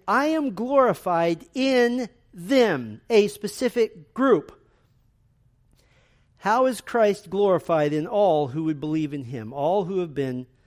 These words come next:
selected? Well, two very simple ways that Christ is glorified in you and in me.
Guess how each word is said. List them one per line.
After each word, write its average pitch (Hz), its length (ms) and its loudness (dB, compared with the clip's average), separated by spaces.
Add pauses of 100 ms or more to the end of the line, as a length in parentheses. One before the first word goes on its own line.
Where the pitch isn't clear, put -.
(160)
selected? 127 720 -8 (440)
Well, 151 280 -4 (280)
two - 240 -12
very 170 200 -4
simple 185 360 -6
ways 110 440 -8 (600)
that 135 100 -12
Christ 147 360 -6
is 147 100 -10
glorified 127 640 -6 (200)
in 151 160 -6
you 107 240 -8 (120)
and 123 160 -10
in 127 120 -8
me. 104 240 -12